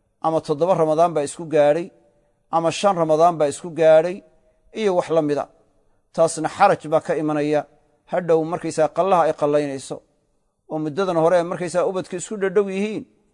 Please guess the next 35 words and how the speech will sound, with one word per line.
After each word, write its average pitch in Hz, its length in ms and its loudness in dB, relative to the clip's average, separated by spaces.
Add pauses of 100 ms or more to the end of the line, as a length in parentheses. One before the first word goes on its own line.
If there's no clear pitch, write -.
(300)
dee 151 60 0
qallihii, 185 340 0
waxa 180 200 0
weeye, 185 220 0
waa 170 160 4
ku - 120 -6
adkaan 185 340 0
karaa. 151 300 0 (580)
Dumarka 160 280 -2
qaarkoodna 175 520 0
markaa, 175 220 0
waxa, 165 180 2
dumarkuna 175 380 -4
kuma 185 180 -6
wada 170 200 -2
soomi 185 340 -8
karaan. 175 340 2 (640)
Yacni, 151 240 0
waxa 156 160 0
weeye, 165 220 2
dadka, 165 320 -4 (340)
yacni, 156 320 0
waxa 156 160 -4
weeyaan, 165 220 -2
xoogaa 165 300 2
dacfiga 165 480 -2
kolle 160 260 -4
iska 180 240 -4
yara 165 140 2
batay. 156 380 -6 (680)
Marka, 190 260 -2
waxa 170 180 2
weeye, 208 400 2 (520)
nowcan 185 320 0
maa, 185 260 4